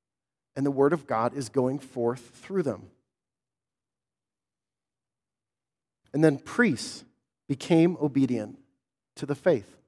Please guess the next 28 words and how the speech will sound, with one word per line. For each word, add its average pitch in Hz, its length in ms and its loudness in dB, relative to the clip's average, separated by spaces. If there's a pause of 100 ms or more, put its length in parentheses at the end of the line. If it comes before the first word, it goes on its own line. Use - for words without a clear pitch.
(500)
Uh, - 60 -20 (840)
so 175 220 4 (200)
what's 175 240 2
happening 170 440 4
is 135 180 4
there 160 200 8
are 151 60 4
the, 123 280 2 (220)
i-, 131 160 6 (840)
the 160 100 8
non-religious, 160 1000 4 (120)
the 147 180 2
irreligious 156 560 6
people - 400 0 (360)
who 165 80 4
are 160 100 8
coming 165 280 2
to 170 80 2
faith, 135 360 2
and 160 120 4
then 165 80 4
specifically 175 640 2
the 151 120 2
religious 165 560 4
people, 139 260 -2
the, 139 180 4 (440)
the, 135 380 4 (420)
um, 120 500 0